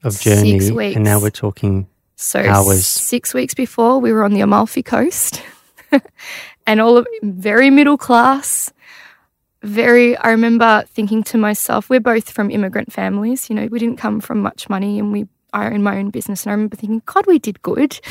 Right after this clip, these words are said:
Speaker 2: We've got these really healthy kids, and we're doing a holiday that my pa-, like, if we got McDonald's once a fortnight, that was a big treat when I was a kid."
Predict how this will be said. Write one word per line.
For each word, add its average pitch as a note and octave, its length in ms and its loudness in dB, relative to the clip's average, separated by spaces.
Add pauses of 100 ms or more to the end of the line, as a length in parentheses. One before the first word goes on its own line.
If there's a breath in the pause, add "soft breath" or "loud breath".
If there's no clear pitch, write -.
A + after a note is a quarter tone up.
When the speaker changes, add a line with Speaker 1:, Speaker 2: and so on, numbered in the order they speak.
(120)
Speaker 2:
We've - 100 -16
got B3+ 120 4
these A3+ 180 -2
really D#4 280 2
healthy B3+ 380 -2
kids, G#3+ 580 -4
and G3+ 320 -2 (520 loud breath)
we're A#3 100 0
doing C#4 340 2
a A#3+ 60 6
holiday B3+ 420 4
that A3 140 -2
my C4+ 180 4
pa-, - 160 -8
like, A3+ 160 -4 (280)
if - 140 -6
we E4 120 4
got C4+ 160 0
McDonald's A3+ 560 2
once - 220 -4
a - 20 -10
fortnight, - 540 0
that - 140 -2
was A#3+ 140 -2
a A#3 60 -4
big G3+ 220 -8
treat - 320 0
when A3+ 120 0
I A3 100 2
was A#3+ 160 0
a A#3 40 -4
kid." - 380 -2